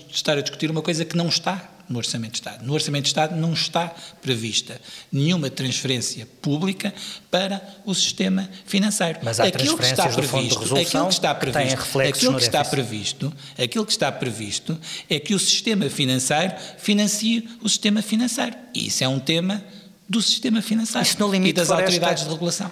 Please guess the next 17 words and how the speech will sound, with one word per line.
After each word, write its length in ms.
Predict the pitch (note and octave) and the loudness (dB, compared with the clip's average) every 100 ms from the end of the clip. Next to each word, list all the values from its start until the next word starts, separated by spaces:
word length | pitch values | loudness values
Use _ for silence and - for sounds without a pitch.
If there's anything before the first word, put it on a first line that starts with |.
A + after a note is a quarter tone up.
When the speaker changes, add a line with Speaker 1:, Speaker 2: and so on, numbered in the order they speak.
| - | -2
Speaker 2:
e 60 | F3 | 0
se 160 | - | 2
no 80 | F3 | 2
limite 300 | E3 D#3 D#3 | 4 2 0
for 180 | - C#3+ | 0 2
esta 420 | C#3+ C#3 - C3+ | 4 2 2 0
a 20 | B2+ | 0
questão 420 | - - B2 A#2+ | -2 -2 0 0
que 160 | - | 0
inviabiliza 560 | A#2+ A2 A2+ G#2+ G#2 G#2+ | -2 0 -2 -2 -4 -4
um 80 | G2+ | -4
orçamento, 420 | F#2+ - F#2+ F#2 | -4 -6 -6 -4
a, 420 | G2+ F#2+ G2 G2 | -4 -2 -2 -2
a 20 | |
aprovação 400 | G2+ F#2+ F#2+ - | -4 -4 -4 -4
do 100 | F#2 | -4
orçamento? 560 | F2 - - - - - | -4 -6 -8 -12 -14 -16